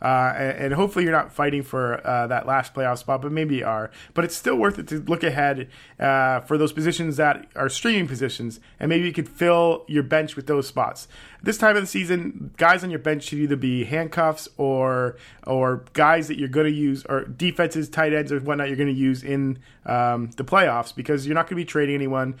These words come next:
There's no need really to have too much depth at this point. You're, you're kinda banking really that there's gonna be, uh, no injuries, and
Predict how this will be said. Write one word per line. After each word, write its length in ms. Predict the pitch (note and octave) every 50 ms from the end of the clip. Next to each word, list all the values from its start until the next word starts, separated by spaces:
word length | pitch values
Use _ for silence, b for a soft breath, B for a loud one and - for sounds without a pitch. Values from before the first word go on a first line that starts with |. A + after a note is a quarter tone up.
| B B B
There's 140 | - C3+ B2 D3+
no 120 | D#3 D#3+
need 200 | E3+ D#3+ D#3 C#3+
really 220 | D3 D3+ D#3 D#3+
to 80 | D3+ D3
have 220 | C3+ D3 C#3+ -
too 120 | - - D#3+
much 220 | D3+ - - -
depth 220 | - D#3 D3 - C#3
at 80 | C3
this 120 | C3+ C3 -
point. 320 | - - C3 C3 C3 -
You're, 220 | C3 C3 C3 B2+ B2+ B B B B B
you're 100 | B2 B2
kinda 240 | - E3+ E3 D#3+ D3+
banking 460 | C3 D#3+ D#3+ D3+ - D3 C#3+ C#3+ C#3
really 280 | C3+ D3 D3 C#3 C#3 C3
that 160 | C3+ C3 C3
there's 160 | C#3 C3+ B2
gonna 220 | C#3 C#3+ C#3 C3+
be, 280 | C3 C3+ C#3+ C#3+ C3+ C3+
uh, 360 | C3 B2+ B2 B2 A#2+ A#2+ A#2+
no 240 | C3 C#3+ C#3+ C#3 -
injuries, 480 | D3+ D3+ D3+ C3 C3+ B2+ B2+ C3 C3+ C3
and 180 | C3 B2+ B2